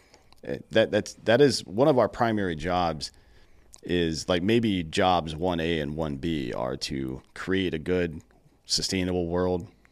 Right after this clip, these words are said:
you know, for ourselves in the future, and then prepare our children for the future. Those seem to be two of the more important things going on.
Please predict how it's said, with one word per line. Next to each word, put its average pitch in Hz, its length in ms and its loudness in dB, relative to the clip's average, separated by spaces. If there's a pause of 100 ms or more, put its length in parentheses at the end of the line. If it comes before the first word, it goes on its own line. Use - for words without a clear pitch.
(100)
you 90 80 -2
know, 90 140 0
for 85 160 -2
ourselves 85 400 0
in 87 80 -6
the 82 60 -4
future, 92 500 -2 (300)
and 80 100 -2
then 78 80 -2
prepare 82 680 -2 (140)
our 73 140 -2
children 76 340 -2
for 67 120 -10
the 64 80 -8
future. 69 300 -8
Those 78 160 -4
seem 78 220 -2
to 71 60 -4
be 73 140 -6
two 82 200 -4
of 67 60 -4
the 73 60 -6
more 73 200 -4
important 69 420 -4
things 76 240 -4
going 67 260 -4
on. 71 300 -6